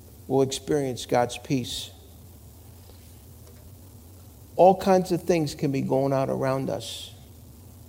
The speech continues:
And I'm not trying to minimize things that happen in our lives. And I'm not trying to say just avoid it and don't deal with it. What I'm saying is be concerned,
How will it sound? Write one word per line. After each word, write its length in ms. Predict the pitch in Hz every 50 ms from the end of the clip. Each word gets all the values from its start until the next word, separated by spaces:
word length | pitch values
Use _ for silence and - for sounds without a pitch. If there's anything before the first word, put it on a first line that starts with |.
| - - - - - - - - -
And 100 | 139 147
I'm 120 | 165 202 240
not 180 | 254 226 185
trying 200 | - - 202 185
to 60 | 170
minimize 840 | 156 160 165 165 165 156 151 147 139 131 131 131 123 - - - - - - - - - - - - - - - - - -
things 220 | 156 143 143 131 143
that 120 | 143 127
happen 400 | 123 151 151 147 143 - 143 139
in 120 | 131 131
our 100 | 131 120
lives. 360 | 120 127 135 127 123 117 - 135
And 80 | 151
I'm 160 | 160 175 196
not 200 | 208 202 190 175
trying 220 | - - 175 180 160
to 80 | 156
say 200 | 143 - 147 147
just 360 | 143 139 160 170 156 - - 151
avoid 420 | 143 127 131 147 165 170 165 151
it 40 | 143
and 140 | 139 139 135
don't 240 | 139 135 139 135
deal 240 | 131 151 170 160 143
with 120 | 139 139 -
it. 120 | - -
What 140 | 151 151 156
I'm 120 | 147 151
saying 360 | - - 185 - 185 90 82
is 300 | 78 - - - - - - - - - - - - - - - - - - - - - - - - - - - - - - - - - - -
be 140 | 160 180 190
concerned, 680 | - 208 175 151 - - 190 185 160 127 120 - -